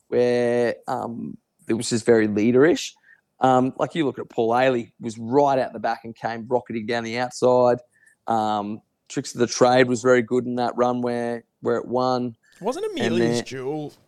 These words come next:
Speaker 2: amazing
Speaker 1: Oh.
Speaker 2: last start? Yeah, I know she had no weight on her back, but, I mean, it was a great ride, and she is a, like, she's a gun horse. Like,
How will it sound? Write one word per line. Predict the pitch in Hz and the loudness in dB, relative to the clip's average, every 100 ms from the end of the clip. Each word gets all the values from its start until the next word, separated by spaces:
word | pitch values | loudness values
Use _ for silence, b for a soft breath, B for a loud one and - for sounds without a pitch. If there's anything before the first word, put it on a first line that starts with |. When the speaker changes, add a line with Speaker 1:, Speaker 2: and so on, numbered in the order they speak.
| _ | _
Speaker 2:
amazing | 131 127 113 113 117 131 | -18 -16 -16 -18 -8 -6
Speaker 1:
Oh. | 117 | -6
Speaker 2:
last | 123 131 - | -10 -12 -12
start? | - 135 - | -6 -6 -4
Yeah, | 214 110 | -4 -2
I | 220 | -2
know | 240 269 | -2 -6
she | - 320 | -8 -8
had | 214 151 | -8 -8
no | 151 147 147 143 | -6 -2 -2 -4
weight | 117 139 143 | -6 -8 -10
on | 143 | -14
her | 131 | -14
back, | 78 76 - - | -14 -16 -16 -8
but, | 110 - _ _ _ _ - | -8 -8 _ _ _ _ -8
I | |
mean, | 151 175 | -4 -2
it | 185 | -4
was | 180 | -6
a | |
great | 160 180 180 180 | -4 0 2 2
ride, | 127 120 127 127 | -2 -2 0 -2
and | 135 135 | -6 -8
she | - 180 | -6 -4
is | 208 220 | -4 -4
a, | 185 _ _ | -6 _ _
like, | 139 123 | -20 -16
she's | - 170 | -14 -10
a | 170 | -10
gun | 151 165 160 139 | -6 -4 -4 -6
horse. | 120 135 135 | -10 -10 -6
Like, | 151 139 | -4 -6